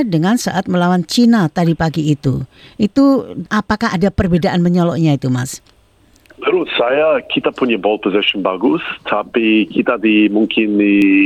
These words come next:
Speaker 2: depan gawang untuk mencetak gol susah. Kita tidak punya yang striker yang, yang bisa mencetak gol. Mungkin masalahnya kami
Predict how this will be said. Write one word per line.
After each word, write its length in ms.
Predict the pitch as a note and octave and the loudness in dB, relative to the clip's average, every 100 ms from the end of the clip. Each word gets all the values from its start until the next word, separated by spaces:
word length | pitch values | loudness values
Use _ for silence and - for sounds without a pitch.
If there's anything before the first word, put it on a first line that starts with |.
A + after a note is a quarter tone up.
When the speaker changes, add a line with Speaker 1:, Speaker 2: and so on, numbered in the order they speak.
| F#2+ | 0
Speaker 2:
depan 320 | F#2 - G#2+ | -6 -4 -4
gawang 400 | G2+ G#2 A2+ A#2+ | -2 0 -2 0
untuk 240 | G#2 G2+ F2 | -2 -2 -4
mencetak 480 | G#2 F#2+ G#2 G2 F2 | -4 -2 -2 -2 -2
gol 240 | G#2+ A#2+ C3+ - | 0 0 -4 -6
susah. 320 | F#2+ - F2+ | -4 -2 -4
Kita 240 | - G2+ G#2 | -4 -4 -2
tidak 240 | G2+ G#2 | -2 -2
punya 320 | G#2 G2+ F#2+ | 0 0 0
yang 80 | F2+ - | -4 -4
striker 320 | G2 G2 A#2 | -4 -2 -2
yang, 400 | G#2+ G2 F#2+ F#2+ F#2 F#2+ | 0 0 0 -2 -2 -2
yang 160 | F#2 F2+ | -2 0
bisa 160 | G2 G2 | -2 0
mencetak 480 | F#2 - F#2+ F#2+ | -4 -2 -2 -2
gol. 240 | F#2 F#2+ F#2 | 0 0 0
Mungkin 240 | G2+ - | -4 -4
masalahnya 560 | F#2 F#2 G2+ G2+ G2+ F#2 | -6 -4 -4 -4 -4 -4
kami 400 | G#2+ A2 A#2+ | -6 0 0